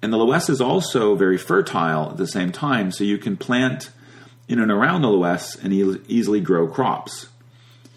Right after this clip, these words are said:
So these loesses were one major way in which a society could form and grow from.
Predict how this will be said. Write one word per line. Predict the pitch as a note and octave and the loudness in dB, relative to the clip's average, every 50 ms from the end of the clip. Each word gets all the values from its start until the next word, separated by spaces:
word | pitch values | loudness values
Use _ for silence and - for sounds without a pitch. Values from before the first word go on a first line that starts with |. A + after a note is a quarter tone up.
| - - - _ - | -20 -20 -20 _ -6
So | - - A#2+ | -4 0 2
these | C3 D#3 E3 D#3+ | 2 2 2 2
loesses | F3 F3 D#3+ C#3+ C#3 C#3 C#3 C3+ A#2+ - | 0 2 2 2 0 0 0 -2 -2 0
were | G#2+ G2 F#2 | 2 2 2
one | F#2 F#2 A2+ A#2 A#2+ A2+ | 2 2 2 2 2 2
major | G#2+ G2+ G2 F2 G2 G2 | 2 2 2 2 2 2
way | F#2 G#2 C#3+ G2+ C3 A#2 G#2 | 2 2 2 2 2 2 2
in | G2+ F#2+ | 2 0
which | F#2+ F2+ - | -2 -2 -4
a | G#2+ G2 | -6 -6
society | - - F2+ - - G2 G2 F#2+ G2 G2 | -6 -8 -6 -2 0 2 2 2 2 2
could | - - F#2 - - | 0 -2 -4 -4 -4
form | - E2 E2 E2 E2 | -4 -2 -2 0 -2
and | E2+ E2+ | -2 -2
grow | E2 G#2 A2+ C3+ C#3 | 0 2 2 2 2
from. | C3+ - F2+ E2 - - - - | 0 -2 -6 -8 -8 -10 -14 -18